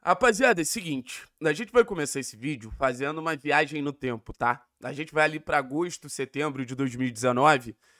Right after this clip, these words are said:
que foi o momento onde a gente começou a presenciar uma crise no Filipão, no Palmeiras, acabou sendo demitido. E eu queria pegar um trecho de uma nota da Mancha Verde, que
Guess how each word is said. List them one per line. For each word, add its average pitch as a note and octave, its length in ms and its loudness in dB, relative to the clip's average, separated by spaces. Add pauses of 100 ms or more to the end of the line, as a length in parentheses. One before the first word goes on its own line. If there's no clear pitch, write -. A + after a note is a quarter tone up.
(360)
que F3+ 160 -8
foi E3+ 300 4
o F3 80 6
momento F3 680 6
onde F#3 1300 6
a E3 140 6
gente F3+ 200 -4
começou F#3+ 400 2
a G3+ 40 2
presenciar F3 720 2
uma F3+ 180 -4
crise G#3 640 -6 (760)
no G3+ 200 0
Filipão, G3 840 6
no F3+ 140 4
Palmeiras, F3+ 760 2
acabou D3 460 2
sendo D#3 320 0
demitido. F#3 680 -2 (320)
E F3 80 0
eu G#3 100 6
queria A#3 180 -2
pegar F#3 260 2
um D#3+ 100 4
trecho D3+ 420 0
de B2 80 -6
uma C3+ 160 0
nota C#3 320 0
da B2+ 100 0
Mancha B2+ 360 -4
Verde, B2+ 480 -2 (640)
que D#3+ 760 -4